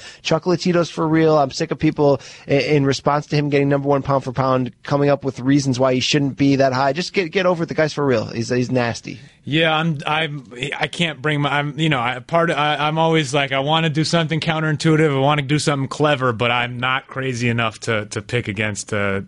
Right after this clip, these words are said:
Speaker 2: the, the guy, a guy that good against, uh, Chocolatito Gonzalez.
Speaker 1: Your JoJo Dan wounds are
Speaker 2: Yeah,
Speaker 1: showing.
Speaker 2: ex-, yeah, I haven't, I haven't quite gotten over that one. Um,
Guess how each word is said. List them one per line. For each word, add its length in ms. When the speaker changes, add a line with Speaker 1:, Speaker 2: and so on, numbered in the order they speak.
Speaker 2:
the, 260
the 100
guy, 300
a 100
guy 240
that 220
good 200
against, 400
uh, 160
Chocolatito 560
Gonzalez. 520
Speaker 1:
Your 140
JoJo 260
Dan 320
wounds 320
are 40
Speaker 2:
Yeah, 200
Speaker 1:
showing. 140
Speaker 2:
ex-, 100
yeah, 200
I 40
haven't, 360
I 100
haven't 280
quite 300
gotten 260
over 220
that 220
one. 280
Um, 400